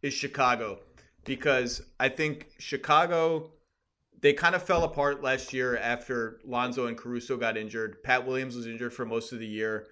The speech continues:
Uh, the Vucevic, Vucevic had just an okay season, and that trade kind of looks bad in retrospect. I thought it was not great for them right away, and, and a home run for Orlando. That was certainly a minority opinion at the time. Um,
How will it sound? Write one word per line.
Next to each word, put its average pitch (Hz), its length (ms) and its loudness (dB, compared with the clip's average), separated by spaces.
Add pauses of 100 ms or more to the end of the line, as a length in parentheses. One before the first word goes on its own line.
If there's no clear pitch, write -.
(420)
Uh, 110 320 2 (140)
the 139 100 -2
Vucevic, 139 560 0 (240)
Vucevic 151 400 -4
had 127 180 0
just 120 180 -8
an 120 100 -2
okay 123 340 0
season, 120 360 -6
and 113 140 -6
that 113 160 -4
trade 120 300 -4
kind 117 160 -4
of 110 80 -4
looks 113 160 -4
bad 113 280 0
in 110 120 -4
retrospect. 110 500 -4
I 113 120 0
thought 120 200 -2
it 113 60 0
was 110 180 -8 (100)
not 117 240 -4
great 113 200 -4
for 123 120 -6
them 107 220 -6
right 110 180 -2
away, 127 360 4
and, 107 280 -8
and 120 140 -8
a 92 60 -8
home 123 280 -6
run 113 200 -6
for 117 160 -4
Orlando. 120 500 -2
That 113 160 -2
was 110 140 -6
certainly 120 280 -4
a 110 60 -4
minority 110 420 -4
opinion 113 380 -6
at 104 140 -10
the 104 80 -16
time. 117 380 -4 (600)
Um, 117 400 4